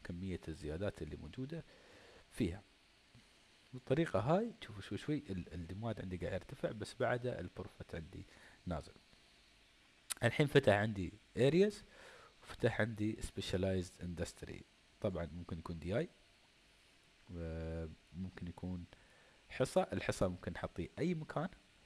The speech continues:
وعلى الأغلب الحصة الحين بشتري هاي وبنحطي الحصة هني.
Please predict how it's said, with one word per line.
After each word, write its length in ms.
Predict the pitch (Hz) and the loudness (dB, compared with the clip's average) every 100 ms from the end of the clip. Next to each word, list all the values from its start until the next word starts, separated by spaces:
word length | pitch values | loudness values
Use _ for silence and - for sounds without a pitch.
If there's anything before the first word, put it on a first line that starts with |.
| - - - - - | -20 -20 -20 -20 -6
وعلى 180 | - 95 | -2 0
الأغلب 460 | 139 139 151 143 80 | 0 0 0 -2 -4
الحصة 460 | - 107 - - - - | -6 -8 -8 -10 -14 -10
الحين 300 | 90 90 95 | -8 -4 -4
بشتري 400 | 82 76 - 85 | -4 -8 -6 -4
هاي 220 | 98 143 175 | 0 0 0
وبنحطي 720 | 80 85 - - - 78 69 - - - - | -4 -4 -2 -6 -4 -8 -8 -12 -20 -20 -16
الحصة 400 | 90 - - - 90 | -6 -4 -4 -6 -4
هني. 260 | 98 185 | -2 -2